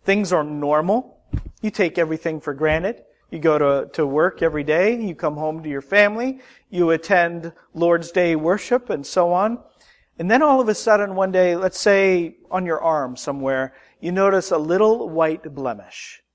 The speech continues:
And you think, "I don't remember that being there." Hmm. And you recall the instruction of the priest. He spent a lot of time on this, about leprosy.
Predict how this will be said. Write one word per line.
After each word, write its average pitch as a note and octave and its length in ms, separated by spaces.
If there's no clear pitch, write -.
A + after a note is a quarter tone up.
And D3+ 80
you D3 60
think, D3+ 300
"I - 80
don't C4+ 120
remember C#3 340
that C3 240
being B2 240
there." C3 320
Hmm. F3+ 200
And C#3 140
you D3+ 80
recall D#3 880
the E3+ 140
instruction F#3 680
of D3 180
the C#3 60
priest. - 680
He G3+ 100
spent G3 280
a D3+ 40
lot D3+ 200
of D3+ 80
time G3+ 280
on C3 140
this, D#3 460
about C3+ 280
leprosy. - 640